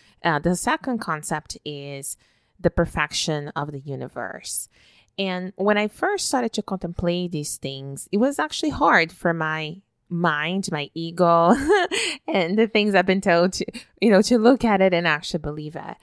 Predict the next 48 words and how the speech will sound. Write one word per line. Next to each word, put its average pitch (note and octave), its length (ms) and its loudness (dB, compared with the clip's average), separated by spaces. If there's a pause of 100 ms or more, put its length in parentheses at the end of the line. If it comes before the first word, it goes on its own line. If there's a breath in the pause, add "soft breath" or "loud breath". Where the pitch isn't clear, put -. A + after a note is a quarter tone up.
(220 soft breath)
So G3 220 4
it G#3+ 120 6
took D#4 220 0
me D4 300 -4 (120)
quite G#3+ 140 4
a G#3+ 60 4
bit G#3 160 4
of F3+ 300 4 (220)
time F#3+ 580 -2
and D3+ 220 -4
years E3+ 760 -2
and D#3 360 0
journaling F#3+ 840 2
and D3+ 200 -8
breaking G3+ 480 -2
of F#3 120 -4
fantasies F3 840 -2
and D3 380 -8
going F3+ 280 0
through - 240 -2
all F3+ 200 0
sorts E3+ 340 -4
of E3 140 -4
emotional D#3+ 640 -6 (320 loud breath)
roller G3+ 280 6
coasters E3 680 -2 (280 soft breath)
to - 120 2
actually A#3+ 280 -2
get D#3+ 300 -6
to - 100 -6
a D#3 40 -6
place D3+ 400 -8
that D#3 140 -4
I D3 120 -8
had D3 320 -10
certainty C#3+ 880 -8
in D3+ 180 -4
my C#3 260 -10
belief C#3 360 -8
system. - 540 -12
So - 180 -8
that's C#3+ 240 -8
what D#3 100 -2
I'm D#3 120 -4
sharing E3 440 -6
<laughs> F4 60 0
with A#3 100 -2
you, A#3 280 0